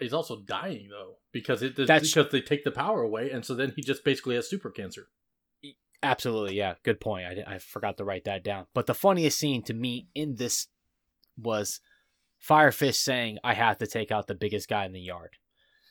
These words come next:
Speaker 2: And that's where Black Tom comes in, which <laughs> Black Tom was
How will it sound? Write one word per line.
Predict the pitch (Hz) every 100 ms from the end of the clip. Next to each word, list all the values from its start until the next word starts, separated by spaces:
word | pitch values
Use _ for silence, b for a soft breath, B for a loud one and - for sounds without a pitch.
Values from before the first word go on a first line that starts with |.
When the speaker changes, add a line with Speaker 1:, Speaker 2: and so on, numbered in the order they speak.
| _ _
Speaker 2:
And | - 123
that's | 131 -
where | 151
Black | 117 139 135
Tom | - 131 123
comes | - 110 107
in, | 110 107
which | 110 -
<laughs> |
Black | 143 175
Tom | - 156 135
was | 113 104